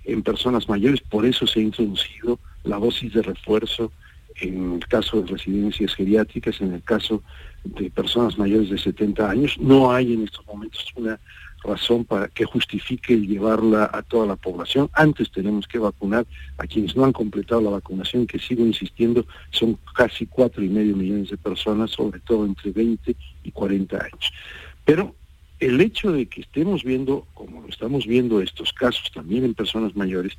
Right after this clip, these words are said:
nos de-, nos deben hacer reflexionar sobre la importancia, por un lado, de completar la vacunación en quienes tie-, eh, están vulnerables y tienen riesgo de infectarse, y por otro, de tomar las medidas de, de protección para impedir los contagios.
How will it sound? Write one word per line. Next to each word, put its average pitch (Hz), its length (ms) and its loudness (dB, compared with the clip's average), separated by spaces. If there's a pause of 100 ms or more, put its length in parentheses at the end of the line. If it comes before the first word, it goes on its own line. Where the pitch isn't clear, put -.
(360)
nos 95 220 -2
de-, 113 300 4
nos 104 200 2
deben 135 280 6
hacer 117 220 0
reflexionar 120 600 -2
sobre 127 220 4
la 107 40 6
importancia, 135 760 2 (460)
por - 140 -4
un 131 180 0
lado, 208 240 6
de 180 80 6
completar 127 480 2
la 127 140 4
vacunación 101 500 -2
en 117 220 -8
quienes 95 340 -4 (180)
tie-, 117 280 2
eh, 92 320 -4
están 120 260 2
vulnerables 117 580 2
y 95 60 -14
tienen 110 300 -2
riesgo 104 220 -4
de 98 40 2
infectarse, 107 560 -2 (300)
y 147 100 -4
por 123 160 2
otro, 175 180 4
de 143 60 6
tomar 120 400 -2
las 127 160 0
medidas 110 480 0
de, 92 140 -4 (500)
de 120 100 4
protección 120 680 2 (260)
para 107 220 2
impedir 107 600 -2 (140)
los 90 220 -4
contagios. - 560 -10